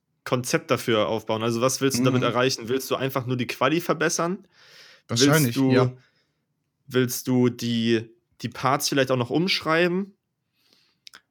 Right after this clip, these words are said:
Speaker 1: Also, äh, ich weiß nicht, dann, aber wenn du die, die, nur die Quali verbessern willst, dann kannst du ja im Prinzip nur ein Remaster machen, ne?
Speaker 2: Ja, ja, genau, ich wollt's grad sagen, Remaster.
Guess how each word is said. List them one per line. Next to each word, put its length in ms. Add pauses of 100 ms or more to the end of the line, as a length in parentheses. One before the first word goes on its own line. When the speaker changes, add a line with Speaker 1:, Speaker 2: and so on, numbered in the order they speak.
(120)
Speaker 1:
Also, 460 (680)
äh, 100 (140)
ich 240
weiß 180
nicht, 100
dann, 180
aber 300
wenn 140
du 80
die, 220
die, 280
nur 200
die 140
Quali 240
verbessern 440
willst, 240
dann 100
kannst 280
du 60
ja 40
im 60
Prinzip 400
nur 140
ein 120
Remaster 540
machen, 320
ne? 160
Speaker 2:
Ja, 120
ja, 140
genau, 200
ich 120
wollt's 160
grad 140
sagen, 260
Remaster. 760